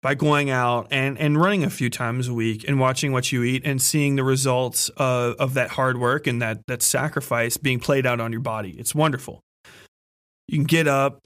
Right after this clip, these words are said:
it's easier to breathe, it's easier to move, and, and it feels good. But the bad side of that would be working out to excess and not understanding the benefits that you're getting and giving yourself, like, body dysmorphia,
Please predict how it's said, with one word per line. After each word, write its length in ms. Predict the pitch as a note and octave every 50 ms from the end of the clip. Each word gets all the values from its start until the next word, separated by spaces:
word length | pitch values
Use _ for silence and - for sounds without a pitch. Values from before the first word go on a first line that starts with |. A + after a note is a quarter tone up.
| _ -
it's 160 | C#3 C3 -
easier 320 | C3 B2+ B2 B2+ C3+ C3
to 60 | B2+ B2
breathe, 480 | B2 D3+ D3+ D#3 D3+ C#3+ C#3 C#3 C#3
it's 160 | C3 A#2 -
easier 320 | B2+ A#2+ A#2 - C3 A#2+ A2+
to 160 | A2 - B2
move, 880 | B2 C3 C#3 D3 C#3+ C#3+ C#3+ C#3 C#3 C#3 C#3 C#3 C#3 C3+ C3+ C#3 C#3+ - _ -
and, 240 | - C3 C3+ C3+ C3+
and 180 | - D#3 C#3+ C#3
it 60 | C3+
feels 340 | - - G3+ A3 G#3 E3 -
good. 280 | - A#2 G2+ G#2 A2 -
But 140 | - B2+ C3
the 80 | - C#3+
bad 480 | D#3 - - C3+ C#3 E3+ G3 F#3+ F#3
side 340 | - - C#3+ B2 A#2 A2+ A#2
of 120 | A#2 A#2
that 340 | A#2+ A2+ A2 A2+ A#2 A#2 - _ _ _ _ _ _ _ - -
would 240 | C#3+ D3+ D3 C3
be 520 | B2+ C#3 C3+ C3+ C3 C3 C3 C3 C3 - - _ _ _ _ _ _ _ _ _ _ -
working 580 | C#3 C#3 C3+ C3 C3+ D3 D3+ D#3 - E3 D3 C#3+
out 320 | C#3 C3+ C3 B2 - -
to 260 | - - D3+ - - B2
excess 760 | B2+ B2+ B2+ - - - A2 G#2+ G#2 - - - - - - - _ -
and 200 | D3+ C3+ C3 C3+
not 220 | D3+ F3 G3 F#3+
understanding 680 | D#3+ D3 C3+ B2 A#2+ - - D3 C3 C3 C3 B2+ B2+ B2+
the 100 | A#2+ A#2+
benefits 480 | A#2 C#3 C#3+ D3 C#3+ C#3 - A#2+ A2 -
that 140 | - A2+ G2+
you're 100 | A2+ A#2
getting 320 | B2 B2+ A2+ G#2+ A2+ A#2
and 100 | B2+ C3
giving 220 | C3 D3 C#3 C#3+ C#3+
yourself, 380 | C3+ B2+ - C#3+ B2+ B2 -
like, 160 | B2+ B2+ B2+
body 280 | C3+ C3 B2+ C3+ C3+ C3
dysmorphia, 760 | B2 A#2 A2+ - - A#2+ A#2 A2+ A2 - A#2+ A2 G#2+ G#2+ -